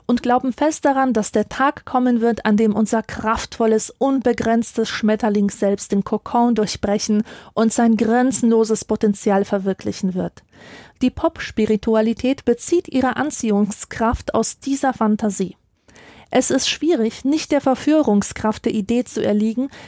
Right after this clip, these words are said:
dass wir in Wirklichkeit sehr viel wertvoller, begabter und potenziell erfolgreicher sind als in unserem tatsächlichen Leben. Und meine persönliche Auslegung ist, dass es natürlich auch viel bequemer ist, beim Fitnesstraining hin und wieder eine fernöstliche <laughs> Gebetspose einzubauen,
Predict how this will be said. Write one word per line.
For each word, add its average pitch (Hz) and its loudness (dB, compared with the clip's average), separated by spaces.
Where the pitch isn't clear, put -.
dass 226 0
wir 240 2
in 185 2
Wirklichkeit 190 -2
sehr 247 0
viel 202 2
wertvoller, 233 2
begabter 208 0
und 208 -2
potenziell 269 0
erfolgreicher 226 0
sind 226 -2
als 269 0
in 254 0
unserem 208 0
tatsächlichen 208 -2
Leben. 175 0
Und 254 2
meine 294 2
persönliche 262 0
Auslegung 220 0
ist, 220 -4
dass 226 -2
es 220 -6
natürlich 226 -2
auch 208 -2
viel 262 0
bequemer 320 -2
ist, 262 -2
beim 226 2
Fitnesstraining 254 -2
hin 294 -4
und 247 -2
wieder 247 2
eine 220 2
fernöstliche 247 0
<laughs> - -2
Gebetspose 208 -2
einzubauen, 208 0